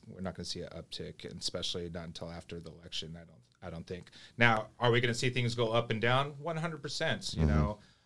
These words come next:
Speaker 1: Um, we gotta slow things down when we have too much on the books, and you're gonna see that from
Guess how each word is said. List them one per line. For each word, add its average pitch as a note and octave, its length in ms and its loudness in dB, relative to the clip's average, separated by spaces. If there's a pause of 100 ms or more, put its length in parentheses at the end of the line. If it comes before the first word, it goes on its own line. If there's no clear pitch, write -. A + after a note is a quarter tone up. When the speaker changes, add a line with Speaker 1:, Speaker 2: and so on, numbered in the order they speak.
Speaker 1:
Um, G2+ 240 0
we G#2+ 80 -4
gotta G#2+ 160 0
slow G#2 240 -2
things G#2 260 2
down G#2 280 2
when G2+ 100 -4
we G2 140 -2
have F#2+ 280 -4
too - 200 -2
much G2 320 2
on G2 160 2
the F#2 100 -2
books, G2+ 420 2
and G2 280 0
you're G#2 120 -8
gonna G#2 140 2
see A2 140 0
that F#2+ 140 -2
from G2 140 0